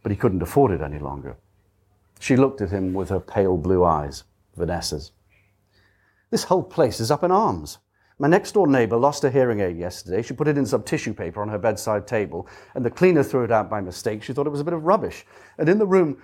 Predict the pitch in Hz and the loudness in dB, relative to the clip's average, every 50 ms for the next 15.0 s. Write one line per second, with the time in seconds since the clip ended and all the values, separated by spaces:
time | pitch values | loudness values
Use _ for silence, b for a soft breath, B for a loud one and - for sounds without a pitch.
0 | B B B B - 135 - - - 139 - - - - 180 165 147 139 131 123 | B B B B -10 -10 -6 -4 -4 -4 -4 -4 -4 -4 -2 0 0 0 0 0
1 | 107 - - 147 135 131 120 110 110 104 - 165 156 117 101 90 101 117 135 147 | 0 2 4 4 4 4 4 2 -2 -2 0 2 2 2 2 0 -2 0 2 2
2 | 165 151 135 117 147 151 143 135 127 123 123 - - - - - 185 220 202 139 | 4 2 2 0 0 0 2 2 2 2 0 -2 -8 -12 -4 2 4 6 6 6
3 | 101 - - - 107 120 - - 196 180 160 135 - - - 127 127 139 147 - | 4 0 -6 -10 -14 -14 -10 -8 -4 -4 -4 -4 -6 -8 -12 -12 -10 -10 -12 -10
4 | - - 190 180 165 - - - 127 127 160 170 170 135 110 95 95 95 95 101 | -2 0 2 2 2 0 -4 -4 -2 2 2 2 2 2 0 -2 -4 -4 -6 -6
5 | 95 92 104 98 - 101 90 98 104 95 95 - - 165 160 135 98 85 - - | -6 -6 -6 -6 -6 -6 -6 -6 -6 -6 -6 0 2 2 2 2 0 -2 -6 -8
6 | 95 95 92 95 104 107 95 90 87 87 82 82 80 85 78 - - - 165 139 | -8 -8 -4 -2 -2 -2 -2 -4 -6 -8 -8 -10 -12 -12 -14 -6 -2 0 0 0
7 | 101 95 90 B B B B B B B - 131 127 135 131 120 123 151 170 185 | 0 -4 -10 B B B B B B B -4 0 0 2 2 2 2 2 4 4
8 | 170 151 131 117 - B B B B B B _ - 123 117 104 - - 113 110 | 4 2 2 -2 -4 B B B B B B _ -4 -4 -4 -4 -2 -2 -2 -2
9 | 107 104 - - - - - 165 165 165 - - 120 104 - 104 101 - - 104 | -4 -6 -10 -12 -4 0 0 0 0 -2 -4 -4 -4 -4 -4 -8 -8 -4 -4 -4
10 | 104 107 - - 113 110 110 - - - 180 143 104 95 - 101 - 139 131 131 | -4 -6 -6 -6 -6 -4 -6 -4 0 2 4 4 4 2 -2 -4 -2 0 0 0
11 | 110 98 95 92 - - 104 98 95 117 123 101 87 - - _ - 90 98 101 | 0 -4 -8 -6 -4 -4 -4 -2 0 0 0 0 0 -4 -12 _ -12 -8 -6 -6
12 | 87 82 82 - - - - - 147 170 165 135 104 90 - - 98 92 87 80 | -6 -6 -6 -8 -10 -12 -8 -6 -2 0 0 0 0 -2 -6 -8 -8 -8 -8 -6
13 | 85 90 95 90 85 92 104 113 - 127 120 110 104 95 87 92 87 95 92 90 | -6 -4 -4 -4 -4 -6 -8 -8 -6 -4 -2 -2 -2 -2 -4 -4 -4 -4 -4 -4
14 | 82 90 90 87 85 80 87 82 82 85 - _ - - 120 92 90 135 175 | -6 -6 -8 -8 -8 -8 -8 -10 -10 -10 -8 _ -2 0 0 0 -2 -4 -6